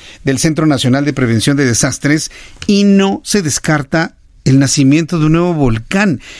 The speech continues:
Esto lo establecimos en el, eh, en el programa del pasado viernes. Eh, jueves y viernes hemos estado llevando el seguimiento de esta información. La gran cantidad de sismos que se han estado generando,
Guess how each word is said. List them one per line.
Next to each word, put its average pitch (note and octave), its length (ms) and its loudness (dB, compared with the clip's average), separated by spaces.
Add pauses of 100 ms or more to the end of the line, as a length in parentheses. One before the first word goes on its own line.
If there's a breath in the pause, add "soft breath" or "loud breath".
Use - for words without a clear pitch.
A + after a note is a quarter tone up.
(180 loud breath)
Esto F3+ 280 -2
lo F3 60 0
establecimos F3+ 840 0 (460 loud breath)
en C#3+ 340 2
el, C3+ 400 2
eh, B2 320 0
en C3+ 160 2
el C3 100 0
programa D3+ 380 0
del C3+ 160 -2
pasado D3 540 -2
viernes. D3 840 -2 (600 soft breath)
Eh, C#3+ 360 2
jueves G3+ 380 -2
y D#3 40 2
viernes E3 280 0
hemos E3 340 -2
estado E3 280 -2
llevando D3+ 460 2
el C3+ 140 -2
seguimiento D3+ 800 0 (500 loud breath)
de D3+ 140 0
esta F3+ 160 0
información. D3+ 500 0
La B2+ 80 0
gran F3 300 0
cantidad E3+ 360 0
de F3 80 2
sismos E3+ 380 0
que - 80 -6
se C#3 100 -2
han D#3+ 60 2
estado D#3+ 260 0
generando, C3 600 0